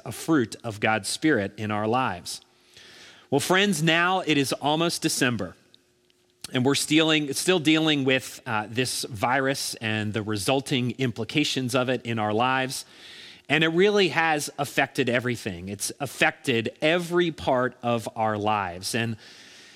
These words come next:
we wonder, I wonder every single day, when are we gonna get back to normal? Because I think we've all discovered that this wait has been much longer than all of us expected.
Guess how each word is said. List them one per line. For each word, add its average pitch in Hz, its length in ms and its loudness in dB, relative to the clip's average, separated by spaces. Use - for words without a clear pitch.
we 160 140 4
wonder, 160 440 4
I 170 220 2
wonder 135 460 0
every 160 320 2
single 147 340 0
day, 127 340 2
when 151 420 0
are 196 60 2
we 185 160 2
gonna 160 180 0
get 139 400 0
back 120 440 0
to - 120 -2
normal? 101 540 -4
Because 117 260 -2
I 117 120 2
think 156 240 0
we've 139 180 4
all 127 140 2
discovered 117 720 0
that 117 220 -2
this 147 300 0
wait 113 600 -2
has 120 200 -2
been 113 240 -2
much 117 320 -2
longer 113 560 -2
than 110 200 -2
all 117 280 0
of 95 140 -4
us - 320 -8
expected. - 720 -8